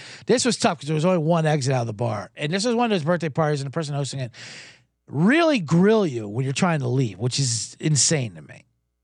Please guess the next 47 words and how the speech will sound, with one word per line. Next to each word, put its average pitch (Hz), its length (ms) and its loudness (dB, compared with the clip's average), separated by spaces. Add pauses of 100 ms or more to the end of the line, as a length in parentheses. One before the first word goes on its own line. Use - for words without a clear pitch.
(960)
I 165 80 0
felt 277 160 2
like 226 100 2
I 202 60 2
needed 185 260 2
a 139 80 0
lawyer. 127 680 -2 (440)
You 247 80 2
ever, 403 120 2
you're 202 420 0
trying 208 220 0
to 175 80 -2
leave 175 280 2
and 170 80 0
they 165 60 2
start 170 240 0
going, 185 200 0 (200)
"Well, 302 140 4
why? 381 300 4
What 302 140 4
do 349 60 2
you 330 40 -2
got 349 180 0
going 349 220 4
on 381 220 4
tomorrow?" 147 580 -2 (760)
"You 415 100 4
don't 403 200 2
gotta 285 260 2
work. 294 320 2
You 427 140 0
gotta, 440 260 2
well, 440 260 2
we 403 120 0
got 403 180 0
this 403 180 -4
shit." 311 100 -4
I'm 277 60 -2
like, 269 120 -2
"Oh, 233 60 4
I 254 120 2
gotta 233 260 0
come 247 200 0
and 220 100 -2
do 233 120 0
my 226 100 2
shows." 254 240 0